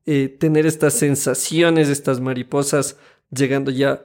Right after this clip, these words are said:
al tercer piso. Y para eso estoy como en cada episodio junto a mi gran amigo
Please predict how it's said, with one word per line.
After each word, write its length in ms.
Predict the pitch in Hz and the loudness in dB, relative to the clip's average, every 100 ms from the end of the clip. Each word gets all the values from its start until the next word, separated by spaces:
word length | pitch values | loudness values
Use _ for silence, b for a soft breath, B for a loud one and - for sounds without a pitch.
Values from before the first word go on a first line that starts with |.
| - | -2
al 220 | 139 131 | -2 -2
tercer 420 | 139 127 - 131 | -6 -6 -6 -8
piso. 460 | - 135 - 156 - | -6 -6 -2 -4 -2
Y 120 | 226 | -2
para 260 | 233 220 214 | 2 4 4
eso 480 | 202 233 226 - _ _ - | 2 0 0 -8 _ _ -12
estoy 240 | 175 151 143 | -6 -6 -4
como 420 | 147 135 - - | -4 -4 -8 -6
en 180 | 143 131 | -2 -2
cada 320 | - 170 180 | 0 2 2
episodio 720 | 165 165 139 - 147 143 160 160 B _ | 0 -2 -4 0 0 0 -4 -6 B _
junto 300 | 156 135 139 | -4 -2 -2
a 20 | |
mi 140 | 131 | -2
gran 240 | 131 143 139 | -2 -2 -2
amigo 420 | 135 135 131 | -2 -2 -4